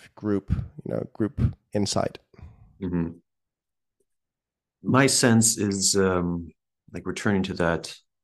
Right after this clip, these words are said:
Speaker 2: new artistic genre that will incorporate the arts, like music, festival, dance, uh, with, uh, inquiry and we space type practices.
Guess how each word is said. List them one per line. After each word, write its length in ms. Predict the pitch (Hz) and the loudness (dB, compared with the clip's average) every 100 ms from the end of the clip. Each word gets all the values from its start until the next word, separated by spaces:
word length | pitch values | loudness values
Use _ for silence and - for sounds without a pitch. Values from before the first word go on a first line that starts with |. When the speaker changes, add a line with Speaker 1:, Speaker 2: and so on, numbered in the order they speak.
| _ _ _ _ | _ _ _ _
Speaker 2:
new 300 | - 101 101 | -2 0 4
artistic 500 | 92 92 95 - 85 | 2 2 -4 -4 -8
genre 720 | 78 90 95 90 85 80 78 - - | 0 2 2 2 0 -2 -4 -10 -14
that 380 | 87 85 80 - | -6 -4 -4 -4
will 220 | 87 87 | -2 0
incorporate 640 | 85 - 98 95 - 85 82 - _ - | -2 -2 -4 -2 0 0 -2 -10 _ -8
the 120 | 85 | -4
arts, 480 | 85 87 85 - - | 2 2 2 -2 -4
like 160 | 78 80 | -4 -4
music, 920 | 82 85 85 78 82 80 78 80 - _ _ - _ | -2 0 -2 -2 -2 0 -2 -6 -20 _ _ -20 _
festival, 1120 | - 95 87 - 80 82 80 80 80 78 78 82 - | -6 -2 -2 -2 -2 0 0 2 2 0 -4 -10 -6
dance, 840 | 82 82 82 82 80 80 - - _ - - _ - | -4 -2 -2 -2 -4 -2 -2 -4 _ -20 -20 _ -6
uh, 440 | 87 80 80 80 | -2 0 0 -2
with, 640 | 76 82 95 92 - - - - | -2 2 4 4 0 -14 -14 -8
uh, 300 | 82 82 - - _ | -6 -6 -8 -12 _
inquiry 720 | 90 85 - 85 85 82 80 | -12 -10 0 4 4 4 2
and 120 | 78 78 | 0 -2
we 100 | 85 | -4
space 300 | - 82 - | -4 -6 -4
type 180 | 80 | -8
practices. 800 | - 80 78 80 92 92 95 - | -2 -2 -2 -6 -8 -8 -6 -6